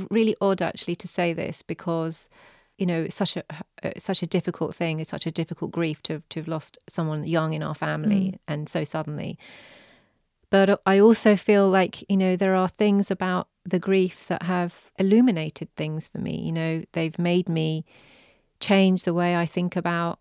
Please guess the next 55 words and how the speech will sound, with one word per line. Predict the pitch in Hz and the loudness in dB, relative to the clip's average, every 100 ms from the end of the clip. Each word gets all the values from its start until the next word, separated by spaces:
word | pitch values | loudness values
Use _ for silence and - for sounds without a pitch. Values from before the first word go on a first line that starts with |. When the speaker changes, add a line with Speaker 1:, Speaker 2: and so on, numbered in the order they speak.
| _ _ | _ _
Speaker 1:
life. | 190 202 - 147 - - - | 2 2 0 -8 -16 -20 -12
You | 175 | -4
know, | 170 165 170 | -2 0 0
there's | 175 165 | 0 2
the | 165 | 2
other | 185 180 | 2 2
end | 156 156 | -2 -4
of | 156 | -8
that. | - 78 - | -8 -8 -2
And | 180 | 4
I | 185 | 4
find | 185 175 170 | 6 2 2
I | 156 160 | 0 -2
struggle | - 196 196 160 | 2 4 4 4
with | 147 | 2
this | 147 | -2
a | 156 | -4
little | 151 | -4
bit | 156 - | -6 -6
because, | 151 165 156 | -6 -6 -8
of | 147 | -6
course, | 170 156 | -6 -4
I'm | 160 | -4
writing | 165 170 170 - 160 156 156 - - - - | 0 0 -2 -6 -6 -6 -10 -14 -20 -20 -4
into | 180 180 165 | -2 -2 -4
this | 160 - | -6 -8
grief | - 151 151 - - | -8 -6 -6 -10 -10
and | 160 | -6
I'm | 151 151 151 156 _ _ | -4 -4 -6 -10 _ _
trying | 175 170 | -2 -2
to | 170 | -2
be | 165 | -4
useful | 160 175 - 170 156 | 0 0 -2 -6 -4
and | 151 | -2
write | 160 170 - | -2 -2 -4
things. | 156 151 156 160 | -8 -8 -8 -8
And, | 156 - - | -10 -12 -8
and | 180 | -2
yet | 175 - | 0 2
a | |
lot | 175 180 | 2 2
of | 170 | 0
people | 170 170 | -2 -2
have | 165 160 160 _ _ _ | -4 -4 -6 _ _ _
mentioned | 175 170 160 - 165 160 | -4 -2 -4 -4 -6 -6
that | |
my, | 165 160 _ - | -6 -8 _ -10
the | 160 156 160 - | -8 -8 -10 -6
poetry | - 190 180 - 165 | 0 2 0 -2 -4
that's | - | -4
come | - 165 | -6 -6
out | 156 | -4
is | 160 | -4
really | 165 165 | -2 -2
beautiful. | 220 277 - - 156 147 | 0 0 -2 -4 -6 -6